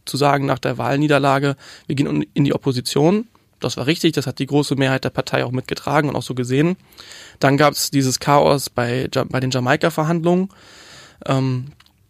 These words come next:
da muss man auch klar sagen, die haben's einfach nicht hinbekommen. So, die ha-, wollten auch einfach am Ende keine Verantwortung übernehmen, das ist so. Ähm, sogar in den Sondierungsverhandlungen ist es ja schon gescheitert, ne? Also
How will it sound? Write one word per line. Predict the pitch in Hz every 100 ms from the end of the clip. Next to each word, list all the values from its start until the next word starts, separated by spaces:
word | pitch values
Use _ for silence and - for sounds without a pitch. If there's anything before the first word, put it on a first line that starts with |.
| - _ -
da | -
muss | 127 131
man | 135
auch | 123
klar | 123 123
sagen, | 131 143
die | 143
haben's | 147 143
einfach | 143 135
nicht | 135 127
hinbekommen. | 147 175 175 185 214 277 _ -
So, | 147 190
die | 156
ha-, | 147 139
wollten | 147 -
auch | 143
einfach | - 147 151
am | -
Ende | 147 147
keine | 143 - 147
Verantwortung | - 135 131 139 135
übernehmen, | - - 135 156 208
das | 151 156
ist | -
so. | 185 240 - - - - - -
Ähm, | 135 135 127 131 - _ - _ _
sogar | 139 123 131 143
in |
den | 147
Sondierungsverhandlungen | 139 131 143 185 143 - 131 104 117 -
ist | 123
es | 131
ja | -
schon | -
gescheitert, | - - - -
ne? | 160 170
Also | 147 131 139